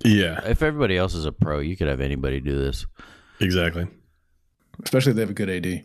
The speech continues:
Speaker 1: Yeah. <laughs> Well, that's,
Speaker 3: Um,
Speaker 1: that's
Speaker 3: but yeah, and
Speaker 1: totally
Speaker 3: of course
Speaker 1: true.
Speaker 3: you got, you got, you know, Stallone in there making sure everything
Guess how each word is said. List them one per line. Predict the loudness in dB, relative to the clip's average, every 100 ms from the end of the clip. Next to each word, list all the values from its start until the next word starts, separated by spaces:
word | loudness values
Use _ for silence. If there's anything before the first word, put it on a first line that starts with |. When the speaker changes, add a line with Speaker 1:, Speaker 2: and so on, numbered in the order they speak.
| 0
Speaker 1:
Yeah. | 2 2 0
<laughs> | 0 2
Well, | 2
that's, | 2 2
Speaker 3:
Um, | 2
Speaker 1:
that's | 2
Speaker 3:
but | 4
yeah, | 4
and | 4
Speaker 1:
totally | 2
Speaker 3:
of | 4
course | 2
Speaker 1:
true. | 4
Speaker 3:
you |
got, | 4 2
you | 0
got, | 2 2 2
you | 2 2
know, |
Stallone | 2 0 0 4 4
in | 4
there | 2 2
making | 2 2 0
sure | 0
everything | 0 0 2 4 4 4